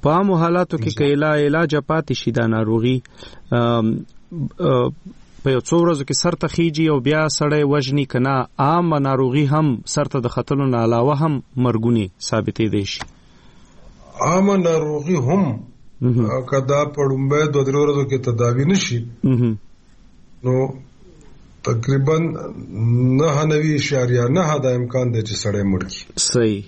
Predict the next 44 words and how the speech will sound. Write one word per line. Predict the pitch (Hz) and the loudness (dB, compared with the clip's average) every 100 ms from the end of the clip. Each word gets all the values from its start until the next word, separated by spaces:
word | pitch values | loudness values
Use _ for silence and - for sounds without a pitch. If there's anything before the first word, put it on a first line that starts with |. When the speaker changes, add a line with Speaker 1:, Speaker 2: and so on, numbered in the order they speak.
| - - | -10 -4
Speaker 1:
یعنی | 127 127 | 0 0
دومره | 123 151 147 | 0 0 0
زیاته | 120 127 123 | 0 -2 -4
خطرناکه | 120 - 110 113 104 | -6 -2 0 0 0
ناروغي | 101 98 98 113 | -2 -2 -2 -4
ده | 98 - | -4 -6
ده. | 107 - - - | -10 -14 -12 -2
Speaker 2:
ډېره. | 139 95 - - - - | 0 0 -6 -16 -20 -6
او | 120 | -2
علاج | 139 143 160 156 | 0 2 0 0
یې | 147 | -2
ډېر | 135 151 - | 0 0 0
آسان | 104 - 95 85 78 | -4 -6 -6 -6 -10
دی. | 76 - - | -14 -12 -2
Speaker 1:
علاج | 120 143 131 | 0 0 0
یې | 117 | -2
ډېر | 123 117 | -2 -2
آسان | 104 - 107 107 | -4 -4 -4 0
دی. | 113 | 2
علاج | 120 160 156 | 2 0 -2
یې | |
تاسو | 147 160 - 160 | -2 -2 0 0
ویل | 165 151 | 2 0
چې | 139 | -2
کله | 147 143 | -2 -2
کله | 135 139 135 | 0 0 -2
په | - | -2
ځینو | 120 131 147 | 0 0 0
جراثیمو | 127 127 123 - 139 | 0 0 0 0 0
دپاره | 135 - 131 127 | 0 0 0 2
یوازې | 123 139 131 | 2 2 0
درې | 117 135 | 0 0
ګولۍ | 139 135 131 127 | 2 2 2 2
ډاکټر | 123 - | 0 -2
ورکړي | 135 127 113 117 | 0 -2 -2 -2
جوړ | 113 113 | 2 0
شي. | - - - - - - - - - | -2 -12 -14 -20 -20 -20 -20 -6 -2
علاج | 139 190 156 | 0 0 0
یې | 160 | 0
Speaker 2:
بالکل. | 165 | 0
Speaker 1:
عموماً | 156 156 156 175 | 0 2 2 0
څومره | 165 165 147 131 | 0 0 2 2
وخت | 127 - | 0 -4
نیسي؟ | 123 107 - | -6 -6 -6